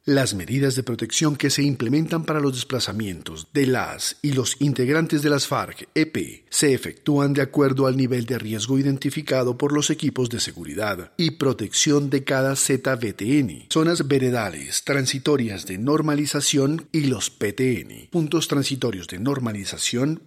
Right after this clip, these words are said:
en coordinación con las farc-E P y el M M I B.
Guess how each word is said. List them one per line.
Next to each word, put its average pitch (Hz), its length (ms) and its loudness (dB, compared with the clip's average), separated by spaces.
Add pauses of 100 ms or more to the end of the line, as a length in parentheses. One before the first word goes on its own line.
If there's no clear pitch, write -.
en 147 180 0
coordinación 139 680 2
con 165 120 2
las 127 220 0
farc-E 117 380 0
P 110 360 0 (100)
y 147 160 4
el 131 220 0
M 165 460 0
M 131 480 2
I 151 140 0
B. 71 340 -6